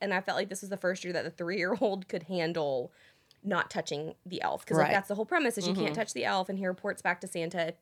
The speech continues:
Speaker 1: they've been naughty or nice. Um, well, there is a mom who has come up with this great company ca-, it's called Happy Crafter,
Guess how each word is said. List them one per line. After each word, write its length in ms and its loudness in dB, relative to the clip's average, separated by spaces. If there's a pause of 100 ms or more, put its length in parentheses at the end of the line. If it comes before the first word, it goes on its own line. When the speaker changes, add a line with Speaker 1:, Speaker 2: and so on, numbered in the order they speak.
(240)
Speaker 1:
they've 140 -2
been 100 0
naughty 280 0
or 80 -2
nice. 340 -10 (420)
Um, 220 0
well, 80 0
there 280 2
is 520 2
a 500 2
mom 540 -2
who 140 -6
has 100 -6
come 140 -6
up 100 -4
with 80 -4
this 140 -8
great 180 2
company 320 -2
ca-, 160 -12
it's 80 -20
called 140 -8
Happy 340 -6
Crafter, 600 -2